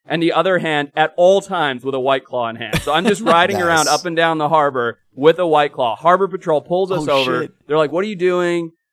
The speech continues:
Speaker 1: They're, they haven't seen these things, right? These are, like, new technology. So they're like, "What are you doing? Where are your life jackets?" Blah, blah, blah. And I'm like, "Oh, look," you know, I'm, like, bullshitting my way through it. I'm like, "Oh, look, like, we're, like, R and D, you know, we're just testing them out. They're not registered yet. Like, these are new products." All, all that's true. And then he's like, "Is that a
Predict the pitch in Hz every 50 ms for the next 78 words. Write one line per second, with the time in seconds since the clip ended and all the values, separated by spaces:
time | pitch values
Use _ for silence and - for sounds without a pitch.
0 | _ _ 160 180 185 175 208 233 240 262 247 226 - - 240 233 226 196 160 -
1 | 139 113 110 110 120 123 127 139 139 151 156 147 143 139 143 147 143 - 156 139
2 | 131 135 131 135 139 143 165 165 - 165 151 143 131 139 175 190 208 190 160 175
3 | 180 170 160 156 175 185 190 185 175 165 156 156 156 160 156 - 165 160 151 160
4 | 151 - 151 147 147 151 143 151 143 143 139 131 131 131 - 170 185 190 185 180
5 | 175 170 175 170 170 - - 139 135 131 131 131 123 117 - - 127 123 120 -
6 | 127 123 120 120 117 113 - 131 131 131 131 127 127 135 180 185 180 175 180 180
7 | 151 165 160 156 151 151 160 170 170 170 160 - 165 180 175 165 151 135 151 156
8 | 151 147 147 135 131 131 131 131 139 - 175 160 156 - 143 139 143 147 147 143
9 | 135 131 127 151 165 151 143 151 147 135 127 - 151 139 135 139 139 135 131 110
10 | 123 120 117 139 131 135 139 147 151 143 - 156 139 135 135 127 - - - 190
11 | 196 151 - 208 196 165 139 123 - - - 185 151 127 120 117 - _ _ _
12 | _ _ - - 185 196 190 180 180 180 - - 165 233 330 453